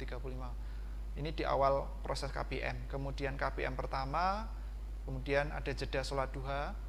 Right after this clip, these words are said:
di istirahat pertama, kemudian K B M kedua, jam, jamaah duhur dan makan siang, kemudian K B M tiga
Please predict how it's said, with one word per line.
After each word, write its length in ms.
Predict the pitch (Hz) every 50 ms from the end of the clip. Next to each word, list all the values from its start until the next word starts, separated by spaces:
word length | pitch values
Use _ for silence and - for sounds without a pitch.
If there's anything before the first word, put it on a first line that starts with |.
| - - - - -
di 160 | - - 135 127
istirahat 240 | - 131 127 -
pertama, 560 | - - - 139 131 127 139 147 160 175 190 180
kemudian 320 | 151 135 127 135 135 135
K 80 | 135 135 131
B 160 | - 143 135
M 80 | 139 135
kedua, 640 | 139 135 - - 131 127 139 147 165 185 208 226 - - - - - - - - - - - -
jam, 160 | - 143 135 135 135 131 135 135 147 - - - -
jamaah 480 | - - 135 131 127 131 131 135 139
duhur 480 | 131 135 135 123 147 170 185 196 226 233 208 - - - - - - -
dan 160 | - 139 127
makan 240 | 127 127 123 139 139 135 -
siang, 400 | - 139 139 147 170 202 240 262 - - - - - - - - - - - -
kemudian 400 | - 139 135 135 135 143 139 135
K 160 | 139 139 139 143
B 80 | 135
M 160 | 127 131 135
tiga 480 | 143 147 131 - - 151 139 131 123 127